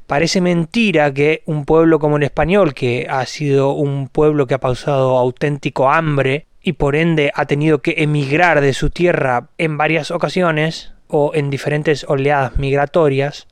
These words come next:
luego al mismo tiempo olvide esa parte de su historia y sea terriblemente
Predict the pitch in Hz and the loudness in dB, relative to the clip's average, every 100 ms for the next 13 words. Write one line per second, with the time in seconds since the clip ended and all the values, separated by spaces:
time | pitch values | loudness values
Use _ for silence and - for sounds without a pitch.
0 | _ _ - 165 180 185 190 170 165 175 | _ _ -4 2 4 6 4 4 2 2
1 | 175 175 185 180 185 170 147 151 175 254 | 0 0 0 2 0 2 2 2 2 2
2 | 165 139 139 143 147 - 156 - 156 143 | 2 0 0 -2 -4 -2 -2 2 2 0
3 | 151 - 170 170 175 143 123 - 143 131 | -4 -2 0 2 2 0 -4 -2 0 0
4 | 127 123 139 131 143 139 135 131 | -2 -2 -2 0 -2 -2 -4 -4